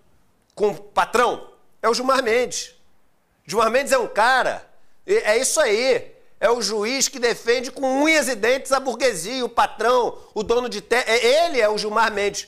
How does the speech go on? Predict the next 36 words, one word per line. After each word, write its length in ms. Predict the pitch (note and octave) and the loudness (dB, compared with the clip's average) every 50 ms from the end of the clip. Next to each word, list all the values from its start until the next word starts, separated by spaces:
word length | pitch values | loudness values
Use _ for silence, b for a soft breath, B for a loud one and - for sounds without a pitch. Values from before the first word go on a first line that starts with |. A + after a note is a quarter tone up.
| _ - | _ -2
Eu 120 | B3 D4 | -2 0
não 120 | D#4+ D4+ C4 | 0 0 2
gosto 180 | A#3 D#4 D#4+ | 2 0 0
de 60 | C4 | 0
Gilmar 220 | A3 A#3+ A#3+ G3+ G#3 | -2 -2 0 0 0
Mendes, 220 | G3+ G#3+ G#3 - - | 0 -2 -4 -4 -4
mas, 120 | A#3 B3+ | -4 -2
meu 80 | C#4 A3+ | 0 0
irmão, 320 | A3+ B3+ C#4 B3+ - - - | 2 2 2 2 0 -2 0
ele 120 | G#3+ A3 | 0 2
é 40 | A3 | 2
um 60 | A3 | 2
ministro 600 | A3+ G#3+ F#3+ F#3 G3+ A3 B3+ B3 - D#4+ F4+ D#4+ - _ _ _ - - _ _ _ _ _ _ _ _ _ _ _ _ _ _ _ _ _ _ _ _ _ _ _ | 0 0 -2 -2 -2 -2 -2 -2 -4 -4 -8 -10 -10 _ _ _ -20 -20 _ _ _ _ _ _ _ _ _ _ _ _ _ _ _ _ _ _ _ _ _ _ _
do 200 | - G3 B3+ - - - | -4 -2 -2 -2 0 0
S 500 | - C4+ D4+ D#4+ D#4 - - - E4 F4 | 2 2 4 2 2 0 -2 -4 -4 -6
T, 220 | - - - - | -8 -8 -2 2
é, 280 | D4 D4+ - A3+ A#3 C4 | 2 2 2 2 0 2
ou 220 | C4+ C#4+ D#4+ E4+ E4 | 2 2 2 4 2
S 300 | D#4+ D#4+ - - - C#4 | 2 2 0 0 0 0
aí 100 | C4+ C#4 | 0 0
de 120 | B3 C4 | 0 0
novo. 360 | C4 B3 A#3 G#3 D3 G#2+ G2 - - - - - - - - - - _ _ _ _ _ _ _ _ _ _ _ _ _ _ _ _ _ _ _ _ _ _ _ _ _ _ _ _ _ _ _ _ _ | 0 2 2 2 0 -2 -6 -12 -20 -20 -20 -20 -20 -20 -20 -20 -20 _ _ _ _ _ _ _ _ _ _ _ _ _ _ _ _ _ _ _ _ _ _ _ _ _ _ _ _ _ _ _ _ _
Meu 60 | F#3+ | -6
irmão, 320 | G#3 A3+ B3 A#3 G3 C#3 A#2+ B2+ | -2 0 0 0 0 -2 -2 0
é 80 | E3 | 0
o 120 | G#3 A3+ A3 | 0 0 0
Supremo, 520 | - - B3 - - G#3+ A#3 B3+ B3 G#3+ | -4 -6 -8 -8 -2 0 0 0 2 0
é 40 | G3 | -2
o 40 | F#3+ | -2
superior, 680 | - A3+ G#3 - B3 B3 B3+ A#3+ G3+ G#3+ A#3 A#3+ - - D3 | -4 -4 -4 -2 0 0 0 2 2 2 2 2 0 0 0
é 60 | G3 | -2
uma, 520 | G3+ G#3+ A#3 A#3 A3+ A3+ A3 A3 A3 G#3+ | 0 0 0 2 2 2 2 2 2 2
a 60 | A3 A3 | 2 2
mais 260 | A#3 B3 B3 G#3+ A3+ | 2 0 2 2 2
alta 180 | A#3 A#3 - | 0 0 -2
instância. 640 | - - - G#3+ G3+ A#3+ C#4+ C#4 - - A#2 - | -4 -6 -4 0 0 0 0 0 -2 -6 -10 -12